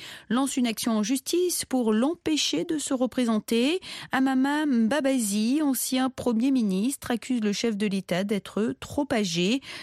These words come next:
La législation du pays fixe à soixante-quinze ans l'âge limite du président. Yoweri Museveni affirme n'avoir que soixante-dix ans, mais son adversaire pense qu'il ment.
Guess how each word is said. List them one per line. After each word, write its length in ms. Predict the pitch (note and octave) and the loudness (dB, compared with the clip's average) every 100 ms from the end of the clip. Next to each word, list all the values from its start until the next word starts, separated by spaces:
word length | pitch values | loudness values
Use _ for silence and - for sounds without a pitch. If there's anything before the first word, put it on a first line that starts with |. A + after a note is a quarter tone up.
| - | -2
La 120 | F#3+ | 0
législation 560 | F3 E3+ F3 F3 E3 F#3+ | 0 -2 -2 -2 -2 -2
du 160 | D#3+ | -2
pays 260 | D#3 E3+ F#3 | -2 -2 0
fixe 300 | - D#3 - | -2 -4 -4
à 80 | C3+ | -4
soixante-quinze 840 | - E3 F3+ E3 - B3+ A#3+ G3 | -2 -2 -2 -2 -2 0 0 2
ans 280 | A3 G#3+ F3+ D3+ | 2 2 0 -2
l'âge 300 | D3+ G#3+ G#3 | 0 0 0
limite 240 | G#3 G3 | 0 0
du 120 | E3 | -4
président. 480 | D#3+ - C#3+ F#3+ E4 G#4+ - - - D#3+ | -6 -6 -4 0 0 -2 -12 -18 -12 -4
Yoweri 380 | D#3 D3 D3 | -2 -2 -2
Museveni 520 | D3 C#3+ C#3+ D3 D#3 C3+ B2+ - | -4 -4 -2 0 0 0 -4 -8
affirme 500 | D#3 C3+ - E3+ D3+ | -8 -6 -2 -2 0
n'avoir 640 | B2+ C3+ D3+ E3 E3 D3 E2 C3+ | 0 0 0 0 0 0 -2 -2
que 100 | D3 | -4
soixante-dix 640 | - D#3 G#3+ G#3+ C#4 E4+ | -2 -2 0 0 0 0
ans, 120 | F#4+ | 2
mais 100 | C#4+ | 2
son 300 | C4+ - C4 | 0 0 0
adversaire 600 | D4 D#4 C4 - G3+ D4+ - | 0 -2 -4 -2 -4 -4 -4
pense 480 | C#4+ F4+ - - C4+ | -4 -2 -4 -6 -8
qu'il 220 | - C#4+ | -2 0
ment. 220 | E3 C#3 | 0 -2